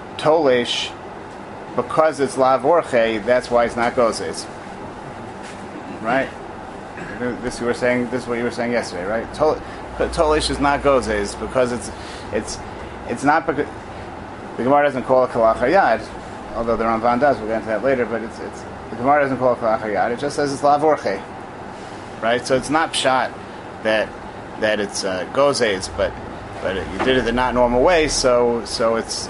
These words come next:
it's mutter anyway. Pshat is it's not Gozes, but it's only not Gozes by a, uh, behema where it's not the derech.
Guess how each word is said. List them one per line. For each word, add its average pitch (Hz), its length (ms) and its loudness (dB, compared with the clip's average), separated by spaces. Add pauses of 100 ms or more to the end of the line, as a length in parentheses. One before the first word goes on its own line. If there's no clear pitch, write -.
it's 101 160 -8
mutter 127 260 2
anyway. 110 380 2
Pshat 123 280 2
is 131 100 -2
it's - 100 -6
not 175 160 4
Gozes, 135 520 2 (440)
but 110 100 -2
it's 123 120 2
only 160 220 6
not 147 200 4
Gozes 127 640 4
by 123 240 6
a, 117 640 0
uh, 113 340 2
behema 135 480 4
where 117 160 4
it's 117 140 -2
not 117 160 2
the 131 80 -2
derech. 147 480 2